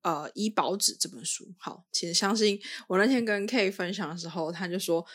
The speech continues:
哦，他也已经买了，只是他要等他妈妈从台湾带去给他。那在这边也推荐大家，如果是海外的妈妈的话，我蛮建议可以用那个叫做什么，电子书的，其实蛮方便的这样。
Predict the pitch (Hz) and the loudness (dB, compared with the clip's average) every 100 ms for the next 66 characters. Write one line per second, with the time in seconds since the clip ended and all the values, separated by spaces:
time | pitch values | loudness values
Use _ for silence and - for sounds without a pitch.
0 | - - 320 311 277 269 285 262 202 220 | -20 -2 2 2 0 -2 2 2 2 0
1 | 214 120 110 101 185 180 196 202 190 196 | -2 -2 -4 -4 -2 -2 -2 0 0 0
2 | 196 143 170 165 151 156 156 151 151 175 | -2 -6 -8 -6 -4 -4 -4 -2 -2 -4
3 | - 82 175 - 135 135 165 180 - - | -6 -12 -14 -8 -4 -2 -2 -2 -2 -4
4 | 147 - - - 180 180 202 208 196 196 | -6 -8 -8 -8 -6 -2 0 0 -4 -6
5 | 170 165 - - 196 185 190 175 165 180 | -6 -8 -12 -4 -2 -2 2 2 4 0
6 | - - - - 202 208 226 208 170 196 | 0 -12 -12 0 4 4 4 2 4 4
7 | 185 185 180 175 170 175 180 165 175 170 | 4 4 4 0 -2 -6 -6 -4 -4 -4
8 | 170 208 247 226 233 214 - 175 160 170 | -4 -2 0 0 -2 -8 -10 -10 -8 -4
9 | 185 165 160 160 147 139 95 160 - 160 | -4 -4 -10 -8 -8 -8 -10 -8 -6 -6
10 | 170 - - - _ - _ 254 196 170 | -6 -8 -10 -20 _ -20 _ 4 4 -2
11 | 143 - 170 165 - - 175 165 165 190 | -6 -4 -4 -6 -6 -6 -6 -8 -8 -6
12 | 180 208 208 - - - | -6 0 -2 -2 -14 -12